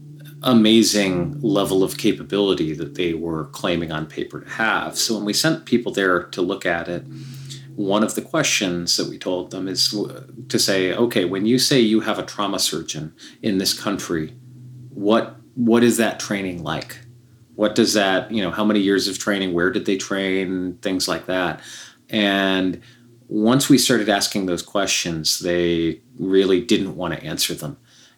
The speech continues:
And the more we found out, the more we dug into this facility from locals, it really sounded like that this was not an appropriate facility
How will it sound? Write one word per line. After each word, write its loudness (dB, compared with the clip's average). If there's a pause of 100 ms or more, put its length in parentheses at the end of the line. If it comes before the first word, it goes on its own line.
(140)
And 2
the 2
more 6
we 6
found 0
out, 2
the -4
more 2
we 4
dug -2
into -2
this -2
facility 2
from -2
locals, 0
it -4
really 2
sounded 0
like -4
that -6
this -4
was -2
not 0
an -6
appropriate -2
facility -2